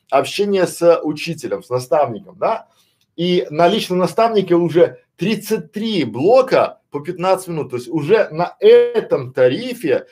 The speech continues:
с вами будут говорить каждый день по пятнадцать минут, каждый день. Здесь там, э,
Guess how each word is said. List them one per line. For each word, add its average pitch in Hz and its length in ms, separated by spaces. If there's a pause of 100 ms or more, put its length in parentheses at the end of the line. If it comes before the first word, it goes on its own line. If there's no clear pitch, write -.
(140)
с - 160
вами 165 440
будут 139 380
говорить 135 520 (100)
каждый 127 560
день 117 460 (180)
по 104 80
пятнадцать 110 560
минут, 92 300 (360)
каждый 127 540
день. 90 340 (200)
Здесь 139 440
там, - 320 (880)
э, 123 260